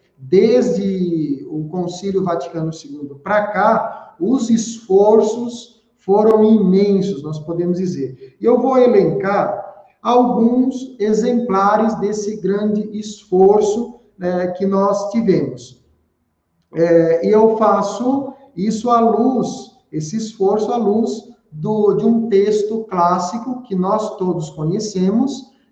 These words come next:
que é muito interessante, Isaías cinquenta e cinco, dez, onze, aquele texto que trata sobre, que, é, faz uma analogia da palavra de Deus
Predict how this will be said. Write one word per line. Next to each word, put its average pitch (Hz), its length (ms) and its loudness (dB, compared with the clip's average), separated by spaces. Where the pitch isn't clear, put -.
que 190 140 0
é 190 180 6
muito 165 380 0
interessante, 190 880 -2
Isaías 208 600 2
cinquenta 196 480 -2
e 226 80 0
cinco, 220 420 -4
dez, 190 480 0
onze, 208 420 4
aquele 233 340 -2
texto 185 640 2
que 233 160 -4
trata 208 400 2
sobre, 202 800 2
que, 214 540 -2
é, 190 260 0
faz 208 360 4
uma 185 220 2
analogia 190 1080 2
da 190 160 -2
palavra 190 540 0
de 233 180 -2
Deus 196 640 2